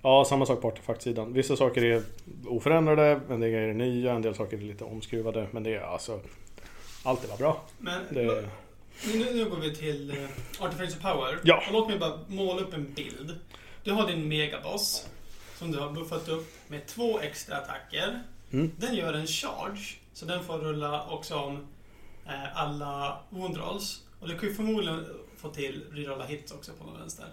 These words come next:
Speaker 2: Eller
Speaker 1: Ja.
Speaker 2: plus ett och hit och rerolla ettor för sig
Speaker 1: Något
Speaker 2: själv.
Speaker 1: sånt.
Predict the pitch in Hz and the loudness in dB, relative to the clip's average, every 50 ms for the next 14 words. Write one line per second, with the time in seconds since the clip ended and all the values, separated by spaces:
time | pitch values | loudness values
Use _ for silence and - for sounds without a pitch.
0 | - - - - - - - - - - - - - - - - - 139 139 143 | -18 -20 -20 -20 -20 -20 -20 -20 -20 -20 -20 -20 -20 -20 -16 -10 -8 -6 -2 0
1 | 135 135 127 - - 160 147 139 - 135 127 139 - - 147 147 143 139 139 139 | 2 2 2 0 0 -2 -4 -6 -6 -8 -10 -10 -10 -8 -8 -6 -6 -6 -6 -6
2 | 135 135 135 131 - - 156 160 - 156 - - - - - - 147 135 127 123 | -6 -6 -6 -8 -8 -12 -14 -14 -14 -16 -18 -20 -20 -20 -12 -8 -6 -4 -4 -4
3 | - - 113 - - - - | -4 -6 -8 -8 -10 -14 -18